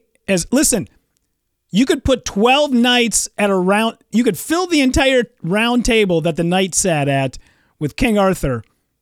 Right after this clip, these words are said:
with this fucking pizza, and it's six dollars and fifty-seven cents. It is absolutely amazing.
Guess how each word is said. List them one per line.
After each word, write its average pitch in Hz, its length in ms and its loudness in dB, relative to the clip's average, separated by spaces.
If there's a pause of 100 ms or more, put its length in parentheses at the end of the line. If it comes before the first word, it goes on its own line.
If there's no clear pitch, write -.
(180)
with 175 140 -2
this 196 160 -2
fucking 190 380 -2
pizza, 156 320 -2
and 156 160 -2
it's 151 120 -4
six - 220 0
dollars 196 340 2
and 151 120 -2
fifty-seven 147 520 0
cents. 117 380 -2
It 151 100 2
is 139 200 2
absolutely 147 680 0
amazing. 107 480 -4